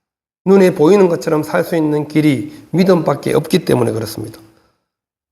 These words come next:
하나님을 경외하는 것을 무엇으로 증명할 수 있을까요?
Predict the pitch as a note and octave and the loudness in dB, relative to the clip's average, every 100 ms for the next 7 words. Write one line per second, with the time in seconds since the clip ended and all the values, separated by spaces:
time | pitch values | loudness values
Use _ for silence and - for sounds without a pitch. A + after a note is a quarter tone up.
0 | _ G#3 G#3 G3+ G3 F#3 F3+ F#3 F#3+ F#3 | _ 2 4 4 4 2 0 2 2 2
1 | E3+ D#3+ D#3 D3 D3+ F3+ F3 D#3 D3+ D#3 | 0 -4 -4 -2 -2 -2 -4 -4 -4 -4
2 | D3+ C#3 B2+ C#3 B2 B2+ | -6 -8 -10 -8 -4 -4